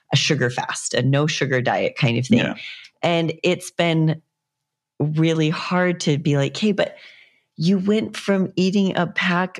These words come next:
Speaker 1: of Oreos every f-, like, day or two to, yeah, you restrict sugar and now you can't eat that." Just by nature, it's gonna lower the calories that you're eating. And so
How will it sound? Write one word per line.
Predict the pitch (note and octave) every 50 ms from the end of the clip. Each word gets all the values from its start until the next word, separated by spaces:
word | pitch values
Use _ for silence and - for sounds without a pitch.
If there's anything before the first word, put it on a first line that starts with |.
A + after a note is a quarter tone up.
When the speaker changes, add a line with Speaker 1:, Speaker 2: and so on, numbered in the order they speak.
| - -
Speaker 1:
of | E3 F3 E3 - -
Oreos | - F3 F#3 F3+ E3+ E3 D#3+ D#3 D#3+ D#3 D#3 - - - - - - - _ _ _ _ _ _ _ _ _
every | - F3+ E3+ F3+ F3 E3+
f-, | E3 - - - _ -
like, | - D#3+ D3+ D3 - D3+
day | - D#3+ D#3 D#3 D#3
or | D3+ D3+ C#3
two | - - - D3 C#3 C3+ B2+ A#2+ - - _ -
to, | - E3 D#3 D3+ D3 - - -
yeah, | D#3+ F3+ G3 A3+ D#4+ C#4+
you | A#3+ G#3 F#3 F#3
restrict | E3+ F3+ F3+ F3 - - G3+ - -
sugar | - - G#3+ A3 G#3+ F#3+ F#3 F3
and | E3 - E3+ E3+ E3+
now | E3+ E3+
you | F3 F3 E3 D#3+
can't | - - D#3+ D3 - -
eat | - E3 F3 F3 -
that." | G#3+ A3+ C4+ - - - _ _ _ _ _ _ _ _ _ _ _
Just | - G#3+ G#3+ G#3 -
by | A3 A3 G#3
nature, | F#3+ F#3+ F#3+ F#3+ F#3 F#3+ - F#3+ E3+ D#3+
it's | D3+ D#3+ -
gonna | - D#3 D3 D3 D3
lower | C#3+ C#3+ C#3+ C#3 C#3 C3 C3 C3 C3 C3 - C3 - _ _ _ -
the | D#3 C#3
calories | - - C3 B2 A#2+ B2 B2 B2 C3 -
that | - - -
you're | - B2 A#2+ - -
eating. | B2 B2 A#2+ A2+ A#2 B2 - - - - - - - _ -
And | E3 F3 D#3+
so | - F3